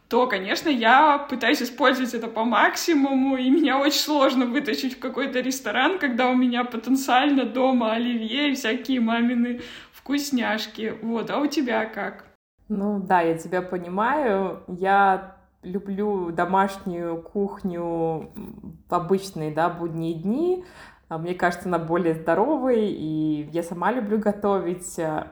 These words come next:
Speaker 2: но рестораны — это большая часть моей жизни, особенно по выходным или в какой-то особый день, когда хочется выбраться на ужин. Ты правильно заметила, что атмосфера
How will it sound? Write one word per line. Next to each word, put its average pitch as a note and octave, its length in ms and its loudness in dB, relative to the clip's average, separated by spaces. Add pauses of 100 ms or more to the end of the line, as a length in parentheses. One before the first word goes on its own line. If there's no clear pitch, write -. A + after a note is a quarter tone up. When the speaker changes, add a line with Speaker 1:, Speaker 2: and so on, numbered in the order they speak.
Speaker 2:
но A3+ 640 -2
рестораны — G3+ 720 4
это G3 540 0
большая F#3 500 -4
часть E3 300 -4
моей E3 180 -4
жизни, G3+ 420 -4
особенно F3+ 480 -4
по D#3+ 220 -4
выходным E3+ 640 -2
или F3+ 220 0
в - 100 -12
какой-то E3 560 -6 (380)
особый D#3+ 760 -2 (260)
день, F3 360 2
когда D#3+ 280 -4
хочется F3 540 -6
выбраться F3 460 -4
на E3+ 200 0
ужин. D#3 460 -4 (480)
Ты F#3+ 80 -2
правильно F#3 340 6
заметила, F3 520 0
что F3 180 -4
атмосфера F#3+ 1040 2